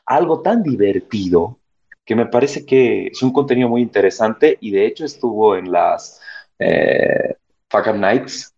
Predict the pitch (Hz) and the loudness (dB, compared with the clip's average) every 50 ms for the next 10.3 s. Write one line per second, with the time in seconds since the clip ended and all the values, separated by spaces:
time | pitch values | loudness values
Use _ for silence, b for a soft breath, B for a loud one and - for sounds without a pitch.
0 | _ - 104 101 104 98 92 87 78 73 60 57 57 - - - - - - - | _ -2 0 2 2 0 0 0 0 0 0 0 0 -4 -8 -14 -18 -18 -12 -6
1 | - - 90 92 - - - 101 - - - - - 92 90 - - 98 - - | -2 0 0 0 0 0 0 0 2 0 0 0 -2 -4 -2 -2 -2 -2 -2 -2
2 | - - - - - - 196 185 156 127 113 - 143 135 156 180 190 214 214 - | -2 -4 -4 -2 0 0 0 0 0 -2 0 2 2 2 2 2 -2 -4 -2 -2
3 | 180 - - 156 151 143 131 135 139 B B B B B B 127 123 139 135 143 | -2 0 0 0 0 0 -2 -4 -6 B B B B B B -4 -4 -2 0 0
4 | 147 156 165 165 156 147 143 143 139 143 196 214 175 143 123 120 120 120 113 117 | 2 2 2 0 0 0 0 0 0 -2 -2 0 0 0 0 0 -2 -6 -8 -10
5 | - - - - 170 170 170 - - 156 147 147 B B B B _ _ - 101 | -12 -12 -4 -2 0 0 0 0 0 0 0 -2 B B B B _ _ -2 0
6 | 120 123 120 - 127 127 123 120 123 151 147 - 151 151 151 147 147 139 135 135 | 0 0 0 0 0 0 2 2 2 0 0 -2 -2 -2 0 0 0 0 0 0
7 | 123 113 - - 127 127 127 - 135 143 139 135 110 117 139 165 170 - 156 139 | -4 -6 -4 -4 -4 -4 -2 0 0 0 0 -2 -2 -2 -2 -2 -2 -2 -2 0
8 | - 123 123 123 120 110 120 131 139 143 139 139 135 131 123 - 117 120 135 135 | 0 0 0 0 0 -2 0 0 0 0 0 0 0 0 0 2 0 0 0 -2
9 | - 120 123 123 117 113 113 120 123 127 117 104 - 101 - 104 101 104 120 160 | -2 -4 -4 -4 -4 -2 0 2 2 2 0 -2 -2 -4 -4 -6 -6 -4 2 4
10 | 208 214 190 - - - | 4 4 4 2 -2 -6